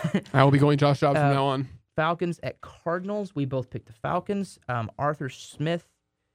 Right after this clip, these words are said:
Speaker 1: needs to be fired for, and he needs to
Speaker 2: His
Speaker 1: be
Speaker 2: son.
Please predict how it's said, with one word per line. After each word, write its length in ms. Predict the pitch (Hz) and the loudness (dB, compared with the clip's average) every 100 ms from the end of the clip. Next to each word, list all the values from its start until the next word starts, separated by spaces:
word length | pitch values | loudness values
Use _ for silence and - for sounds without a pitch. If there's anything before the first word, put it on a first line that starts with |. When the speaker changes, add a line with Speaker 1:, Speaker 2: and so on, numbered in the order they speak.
| _ _ | _ _
Speaker 1:
needs 400 | 135 135 135 131 | -2 -2 -2 -6
to 100 | - | -10
be 220 | 127 110 - _ _ - | -8 -8 -8 _ _ -4
fired 560 | 131 175 233 240 240 - - | -2 -2 -4 -8 -12 -12 -6
for, 500 | 127 117 110 101 - - | -2 -2 -2 -4 -8 -6
and 120 | 131 | -2
he 80 | 147 | -2
needs 260 | 156 156 | -2 -4
to 100 | - | 0
Speaker 2:
His 120 | 156 127 | 2 4
Speaker 1:
be 80 | |
Speaker 2:
son. 340 | 160 156 139 | 4 4 4